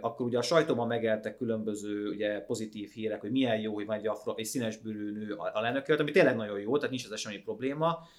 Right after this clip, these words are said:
Ö, csak elég nagy pátosz övezte Kamala Harris-t, ami azért volt érdekes,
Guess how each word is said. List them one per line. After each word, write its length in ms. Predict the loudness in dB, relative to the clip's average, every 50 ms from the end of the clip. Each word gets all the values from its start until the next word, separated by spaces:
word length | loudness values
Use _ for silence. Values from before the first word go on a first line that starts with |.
| -20 -20 _ _ _
Ö, 320 | 0 2 4 4 4 4
csak 180 | 2 2 4 6
elég 280 | 8 10 10 8 8
nagy 260 | 8 6 6 6 4 2
pátosz 640 | 2 4 6 6 6 4 2 -2 -2 -2 0 0
övezte 600 | 2 2 2 0 0 -2 0 2 4 4 4 4
Kamala 340 | 2 0 0 0 0 0 0
Harris-t, 420 | 2 2 2 2 0 -2 -4 -4
ami 140 | -2 0 2
azért 200 | 2 4 4 4
volt 180 | 4 4 2 2
érdekes, 500 | 2 2 0 0 -2 -4 -4 -6 -8